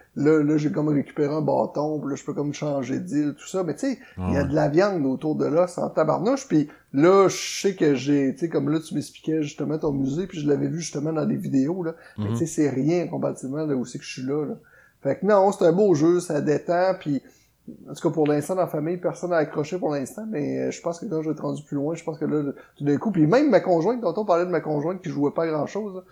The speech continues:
Speaker 1: c'est carrément
Speaker 2: Mhm.
Speaker 1: le genre de jeu, je pense qu'elle pourrait, euh,
Speaker 2: Ah ouais.
Speaker 1: adorer. Il y a pas de pression, tu prends ton temps, tu y vas à ton rythme, puis
Speaker 2: Ouais. Juste le fait de commencer à personnaliser ton terrain,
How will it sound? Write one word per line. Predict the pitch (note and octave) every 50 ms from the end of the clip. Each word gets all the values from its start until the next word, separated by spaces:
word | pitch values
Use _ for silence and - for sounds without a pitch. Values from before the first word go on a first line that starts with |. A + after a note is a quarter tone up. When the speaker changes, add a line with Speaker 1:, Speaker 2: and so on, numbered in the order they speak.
| - _ _
Speaker 1:
c'est | _ -
carrément | E3+ E3 E3 E3 D#3+ D#3+
Speaker 2:
Mhm. | D#3+ D#3
Speaker 1:
le | C#3+
genre | D3+ D3+ C#3+
de | C#3+ C3+ B2
jeu, | C3+ D#3
je | D3+ -
pense | - C#3 C3+ -
qu'elle | - B2+ -
pourrait, | - C3+ B2+ C3 C3
euh, | C3+ C3+ B2+ A#2+ A#2 - - - - - _ -
Speaker 2:
Ah | F2+ F2+ F2
ouais. | C3+
Speaker 1:
adorer. | C3+ B2+ C#3 C#3+ D3 B3+ D4
Il | B3+
y | G#3
a | F#3+
pas | - C4+
de | -
pression, | - A#3+ A#3 A#3 - C4+ C#4 C#4+ A#3+ G#3+ -
tu | -
prends | - - A#3+ A3+
ton | A#3 G3 E3+ D#3
temps, | D#3 - F#3 G3+ G#3 G3 -
tu | E3 D3
y |
vas | D3 E3+ F3+
à |
ton | F3 F3 D#3+ D3 C3+
rythme, | C3+ D3 E3 F3+ F3+ - - _
puis | - C3+ C3+ - - G#3+ - -
Speaker 2:
Ouais. | A2+ A#2+ B2 - - _ _ _ _ _ _ _ _ _ _ _ _ _ _ _ _ _ _ _ _ _ _ _
Juste | G#2 A#2 A#2+ B2+
le | A2
fait | - C3+
de | B2+ B2
commencer | A#2 - A#2 G#2+ G#2+ G#2 - B2+
à | A#2+
personnaliser | - A#2 - - A#2 G#2 G2+ F#2+ F2+ G2 A2
ton | - A2 G2
terrain, | - G#2 F#2 F2+ F2 E2+ F#2+ G#2